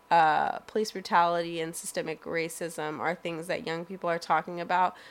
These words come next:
So I don't think there's any huge difference there. I think that more so the mindset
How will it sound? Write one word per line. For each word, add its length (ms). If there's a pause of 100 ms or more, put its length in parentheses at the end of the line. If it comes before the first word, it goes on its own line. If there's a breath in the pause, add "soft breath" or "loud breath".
So 140
I 20
don't 160
think 160
there's 180
any 440 (200)
huge 500
difference 540 (120)
there. 560 (380 loud breath)
I 140
think 300 (120)
that 280
more 260
so 180
the 120
mindset 840